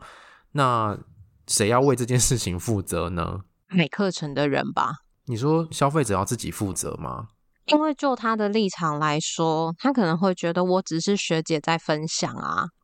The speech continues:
Speaker 1: 如果他只是宣称我只是学姐，这，我觉得这有点不负责任啊。<laughs> 就是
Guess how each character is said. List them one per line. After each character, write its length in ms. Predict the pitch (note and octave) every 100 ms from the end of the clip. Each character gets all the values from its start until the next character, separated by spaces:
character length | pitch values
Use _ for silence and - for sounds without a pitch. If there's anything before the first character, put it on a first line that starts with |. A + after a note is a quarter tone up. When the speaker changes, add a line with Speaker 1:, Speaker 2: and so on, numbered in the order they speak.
| -
Speaker 1:
如 140 | D3
果 140 | E3+
他 160 | C#3 F3
只 160 | F3+ G#2+
是 140 | D3+
宣 240 | - B2+
称 180 | C3 C#3+
我 80 | B2
只 160 | A#2 F#2+
是 100 | C3
学 240 | - F2+
姐， 300 | G2+ G2+ F2+
这， 180 | C3 C#3+
我 80 | A#2
觉 80 | A2+
得 60 |
这 120 | C3 D3
有 140 | G2+
点 140 | G#2
不 100 | F2
负 180 | F2+ G#2+
责 220 | F2+ D2+
任 200 | F2+ E2+ -
啊。 100 | - - -
<laughs> 200 | A#4 -
就 100 | C3+
是 220 | C#3 C#3+